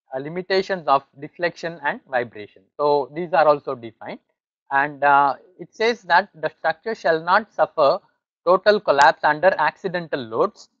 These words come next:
such as from ex-, such as from explosions or impact or due to consequences of human error to an extent beyond the local damages. Or in other words, what they say is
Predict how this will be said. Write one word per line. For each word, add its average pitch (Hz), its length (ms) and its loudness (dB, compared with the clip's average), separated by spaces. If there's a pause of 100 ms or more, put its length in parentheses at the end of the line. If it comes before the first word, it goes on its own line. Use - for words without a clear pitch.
(240)
such 156 200 0
as 165 180 4
from 147 300 -4
ex-, 143 200 -10 (380)
such 156 160 -6
as 160 180 -2
from 143 200 -8
explosions 156 680 -4
or 131 160 2
impact 147 480 -8 (540)
or 139 160 4
due 151 160 -6
to 151 160 -12
consequences 156 760 -4
of 180 180 0 (100)
human 160 320 -6
error 135 320 -2 (420)
to 160 100 -2
an 156 120 -2
extent 180 480 -8
beyond 170 340 -2
the 226 60 -2
local 160 380 2
damages. 113 640 -8 (340)
Or 165 340 6
in 170 120 -10
other 180 240 0
words, 208 260 2
what 175 260 4
they 175 120 -2
say 185 280 -2
is 185 300 -6